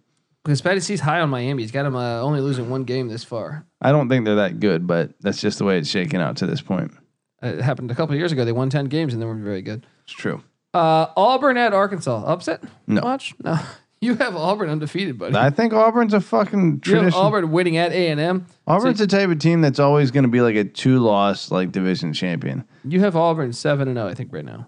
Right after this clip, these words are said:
Speaker 2: Okay.
Speaker 1: Uh, T C U at Kansas State.
Speaker 2: A little, uh, alumni.
Speaker 1: I think you have both of 'em with just one loss.
Speaker 2: Hmm.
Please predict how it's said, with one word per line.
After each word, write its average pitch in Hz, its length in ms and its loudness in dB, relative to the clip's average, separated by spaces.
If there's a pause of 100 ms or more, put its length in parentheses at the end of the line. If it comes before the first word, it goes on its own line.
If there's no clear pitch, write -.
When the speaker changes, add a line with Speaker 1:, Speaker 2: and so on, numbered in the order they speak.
(220)
Speaker 2:
Okay. 143 260 -2 (1160)
Speaker 1:
Uh, 139 300 0
T 262 260 -2
C 269 260 0 (120)
U 208 180 4
at - 260 -2
Kansas 160 400 -4
State. 117 400 -4 (2500)
Speaker 2:
A 202 160 4
little, 214 340 2
uh, 190 640 4 (440)
alumni. 160 580 2
Speaker 1:
I 160 220 4
think 160 80 4
you 196 60 4
have 160 180 -2
both 196 260 0
of 190 140 0
'em 170 100 -4
with 135 160 -2
just 123 220 -6
one 135 260 -2
loss. 127 400 -6 (600)
Speaker 2:
Hmm. 120 560 2